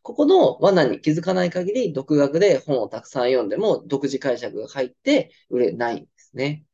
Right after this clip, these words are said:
はい。なので、気持ち的にはこう、なんかうまくいきそうかなと思って買いますよね。で、買ったんですけど、実際行動すると違うという形ですね。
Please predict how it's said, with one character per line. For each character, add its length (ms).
は 120
い。 140
な 160
の 80
で、 140
気 120
持 120
ち 60
的 100
に 120
は 80
こ 120
う、 40
な 120
ん 20
か 80
う 40
ま 120
く 100
い 60
き 80
そ 160
う 20
か 120
な 320
と 140
思 160
っ 40
て 140
買 200
い 20
ま 100
す 100
よ 80
ね。 340
で、 80
買 200
っ 20
た 140
ん 80
で 100
す 80
け 120
ど、 60
実 280
際 300
行 220
動 220
す 120
る 100
と 180
違 160
う 180
と 60
い 80
う 60
形 440
で 120
す 120
ね。 280